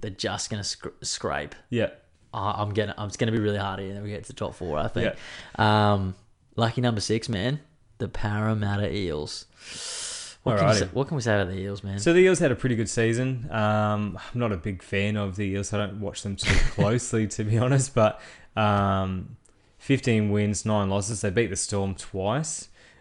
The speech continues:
Speaker 2: Uh, they
Speaker 1: Yeah, that was
Speaker 2: beat
Speaker 1: probably their highlight of the year, eh?
Speaker 2: Yeah,
Speaker 1: Yeah.
Speaker 2: yeah. They
Speaker 1: Yep.
Speaker 2: nearly beat, um, Penrith, and that was pretty controversial
Speaker 1: And they beat Manly.
Speaker 2: things. Did they beat Manly
Speaker 1: Did they beat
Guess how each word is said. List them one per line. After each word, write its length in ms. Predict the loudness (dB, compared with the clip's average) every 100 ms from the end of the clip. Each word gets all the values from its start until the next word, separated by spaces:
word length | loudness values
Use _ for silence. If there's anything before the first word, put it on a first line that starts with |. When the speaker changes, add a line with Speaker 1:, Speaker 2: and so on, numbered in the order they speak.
| _ 0
Speaker 2:
Uh, 300 | 2 4 2
they 140 | 4
Speaker 1:
Yeah, 140 | 6 6
that 120 | 6
was 120 | 4
Speaker 2:
beat 20 | 0
Speaker 1:
probably 160 | -2
their 120 | 0 0
highlight 320 | 0 -2 -4
of 80 | -4
the 100 | 0
year, 260 | 2 4
eh? 120 | 4 4
Speaker 2:
Yeah, 260 | 2 0
Speaker 1:
Yeah. 100 | 0 0
Speaker 2:
yeah. 120 | -2 -4 -6
They 100 | -4 -2
Speaker 1:
Yep. 80 |
Speaker 2:
nearly 320 | 0 2 2 0
beat, 500 | 0 -2 -4 -10 -10
um, 800 | -6 -4 -4 -4 -4 -6 -8 -10 -14 _ _ _ _ -20 -20 _ _ _ _ _ 0
Penrith, 500 | 2 4 0 -4 -8
and 180 | -2 0
that 100 | -2
was 120 | -4
pretty 220 | -6 -6
controversial 920 | -4 -6 -4 -4 -4 -2 -4 -2 -4 -6
Speaker 1:
And 100 | -4 -2
they 40 |
beat 180 | 0 -2
Manly. 420 | -4 -4 -6 -12 -16 -20 -16
Speaker 2:
things. 680 | -6 -2 0 -2 -4 -8 -14 _ -20 _ -6
Did 100 | -2
they 40 | -2
beat 60 | -2
Manly 180 | 4 4
Speaker 1:
Did 60 |
they 80 |
beat 40 | 6